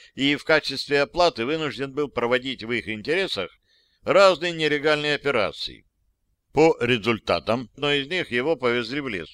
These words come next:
хоронить. Он вырвался, убежал и оказался тут.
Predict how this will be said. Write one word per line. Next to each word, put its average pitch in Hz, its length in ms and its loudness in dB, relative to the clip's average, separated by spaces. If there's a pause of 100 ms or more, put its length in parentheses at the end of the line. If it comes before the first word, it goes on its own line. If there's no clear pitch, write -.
(140)
хоронить. 131 560 -4 (420)
Он 196 220 2
вырвался, 170 480 0
убежал 117 580 0 (340)
и 190 200 -6
оказался 170 580 4
тут. 110 320 -10